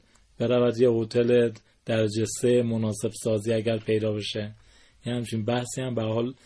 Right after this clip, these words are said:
چون واقعیت اینه که درصد زیادی از معلولان بیکار هستن یا توانایی کار ندارن. از این دیدم باید منطقه نگاه بکنیم که اقتصاد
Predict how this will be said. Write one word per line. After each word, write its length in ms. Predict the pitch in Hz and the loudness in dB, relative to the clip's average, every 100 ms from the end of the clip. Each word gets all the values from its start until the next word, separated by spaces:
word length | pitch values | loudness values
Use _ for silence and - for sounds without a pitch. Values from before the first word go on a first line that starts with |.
| _ | _
چون 200 | - 123 | -10 -4
واقعیت 460 | 117 110 117 127 - - | 0 0 0 -4 -6 -10
اینه 160 | 123 | -8
که 220 | 113 127 117 123 _ _ _ | -4 -4 -4 -8 _ _ _
درصد 500 | - 107 - 120 123 | -4 -4 -2 -4 -2
زیادی 480 | 117 110 117 123 120 | -4 -2 0 0 0
از 180 | 120 113 | -2 -2
معلولان 540 | 110 107 104 107 123 | -4 -4 -4 -4 -4
بیکار 500 | 110 110 - 120 117 | -4 -6 -2 0 0
هستن 360 | 101 - 107 101 | -2 -6 -8 -4
یا 180 | 107 - - - | -6 -8 -20 -18
توانایی 720 | - 107 104 104 104 107 123 113 | -8 -4 -2 0 -2 0 0 0
کار 440 | - 101 98 98 | -4 -8 -6 -6
ندارن. 360 | 98 98 98 98 - _ - - | -6 -6 -8 -10 -18 _ -20 -12
از 180 | 113 101 | -8 -4
این 220 | 120 120 110 | -4 -6 -2
دیدم 420 | 120 120 117 117 | -2 0 -2 -2
باید 200 | 110 110 | -2 -4
منطقه 460 | 113 104 101 104 110 | -4 -4 -4 -4 -4
نگاه 320 | 113 107 113 | -4 -4 -4
بکنیم 360 | 113 117 117 113 | -4 -6 -8 -6
که 180 | 113 107 - - - | -6 -6 -10 -18 -6
اقتصاد 800 | 113 - - 107 - 123 127 | -6 -4 -4 -2 2 6 6